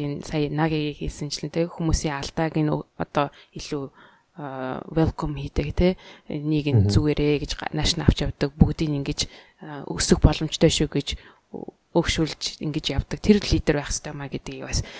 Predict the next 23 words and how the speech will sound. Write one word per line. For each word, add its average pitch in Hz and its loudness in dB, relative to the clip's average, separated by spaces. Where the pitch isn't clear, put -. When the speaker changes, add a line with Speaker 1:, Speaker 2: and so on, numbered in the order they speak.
Speaker 1:
тэр - -6
good - 0
to - -2
great 139 -2
дээр 139 2
бас 139 -6
өмнөх 175 4
дугааруудыг 160 8
сонссон 143 2
хүн - -
байвал 135 2
санаж 147 -2
байгаа 156 4
бох. - -4
Тэгээ 147 0
адилхан 156 4
бас - -2
ийм 143 -12
тодорхойлт - 4
гарч - 2
ирж - -4
байгаа 160 0
юм. - -10